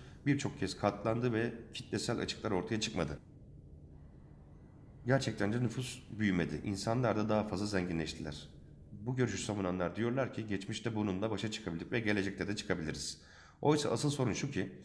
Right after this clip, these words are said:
örneği yaşanmamış bir durumdur. Yani buna benzer bir duruma dair yeterince uzun bir tarihe gerçekte sahip değiliz. Bu nedenle gelecekte ne olacağını bildiğini söyleyen herkes sadece cahildir.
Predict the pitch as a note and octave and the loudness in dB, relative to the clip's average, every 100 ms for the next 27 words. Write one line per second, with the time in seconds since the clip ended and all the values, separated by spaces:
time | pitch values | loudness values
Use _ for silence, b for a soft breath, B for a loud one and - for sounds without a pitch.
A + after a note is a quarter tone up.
0 | B B G#2+ G#2+ B2+ B2+ G#2 A2+ F#2+ F2 | B B 4 6 6 6 4 4 2 2
1 | - E2 D#2 C#2+ C#2+ C#2+ - - G#2 B2+ | 0 -2 0 0 -2 -6 -12 -8 0 2
2 | G#2+ A#2+ - F#2 G2+ G#2 F#2 G2 - E2+ | 2 -2 -2 0 2 2 2 0 -2 -4
3 | E2+ D#2+ F#2+ C#3 B B B F2 E2+ E2 | -2 0 0 -2 B B B 4 6 4
4 | F#2+ F#2+ A#2 G2+ F#2 - G2+ A2+ G2+ F2 | 2 2 0 2 0 0 -2 0 0 0
5 | F2 F2 G#2+ G#2 F#2+ E2 - G2+ E2+ F2 | 2 2 2 2 2 0 -4 -4 -2 -2
6 | - - D2 C#2+ C#2+ - B B B B | -4 -2 -2 -2 -6 -12 B B B B
7 | A#2+ D#3 B2 F#2+ F#2 F#2 G#2 A#2+ A#2+ G#2+ | 2 6 6 6 4 2 2 0 2 4
8 | C3 B2 G2 F2 F2 F#2+ G#2 A2 G2 E2+ | 4 2 2 2 0 -2 -2 0 0 0
9 | E2+ C3+ C#3 A2 - A#2+ G2+ G#2 G#2 F2 | 0 0 0 -4 0 0 2 0 4 4
10 | D#2+ D2+ - | 4 -4 -10